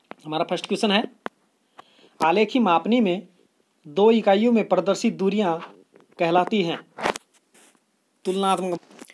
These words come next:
Next question है हमारा, भूकंप की उत्पत्ति का बिंदु क्या कहलाता है? भूकंपीय उद्गम केंद्र क्या कहलाता है? भूकंप की उत्पत्ति का बिंदु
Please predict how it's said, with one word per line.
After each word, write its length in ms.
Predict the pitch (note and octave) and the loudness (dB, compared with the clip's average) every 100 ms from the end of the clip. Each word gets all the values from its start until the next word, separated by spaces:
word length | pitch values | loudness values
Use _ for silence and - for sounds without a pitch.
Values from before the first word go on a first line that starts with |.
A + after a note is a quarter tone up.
| _ _ _ - | _ _ _ -12
Next 220 | D3+ - | -10 -8
question 200 | F3+ E3 | -6 -2
है 60 | G3 | 0
हमारा, 280 | G3+ A#3 - _ _ _ _ _ - | 0 0 -4 _ _ _ _ _ -12
भूकंप 340 | D3+ E3 A#3+ A#3+ | -6 0 0 2
की 120 | A3+ | 0
उत्पत्ति 420 | G3+ - F#3+ A#3+ | 0 -2 0 0
का 260 | A3+ E3 - - - _ _ _ _ _ - - _ D#3+ | 2 0 -2 -10 -16 _ _ _ _ _ -14 -14 _ -6
बिंदु 280 | E3+ G#3 G#3+ | 0 0 2
क्या 160 | A3 | 2
कहलाता 400 | G#3 F3 E3 F3 | 4 4 2 2
है? 220 | D#3 C#3 - _ _ _ _ _ _ _ - - - - - _ - - | -2 -6 -12 _ _ _ _ _ _ _ -8 -6 -4 -6 -10 _ -20 -16
भूकंपीय 400 | D#3 D#3 F3+ G3 | -10 -6 -4 0
उद्गम 360 | G#3 F3 F3 F3 | 0 0 -4 -4
केंद्र 260 | E3 D#3+ C3+ - _ - | -4 -4 -6 -10 _ -8
क्या 380 | - - F3 E3+ | -4 -2 -2 0
कहलाता 300 | F#3 F#3+ G3+ | 0 2 2
है? 160 | B3+ | 0
भूकंप 360 | A3+ D3+ F#3+ F#3+ | -4 -8 -6 -4
की 100 | G#3 | -4
उत्पत्ति 300 | G3 G3 G3 | -4 -4 -2
का 80 | F#3+ | 0
बिंदु 300 | G3+ A3+ | 2 0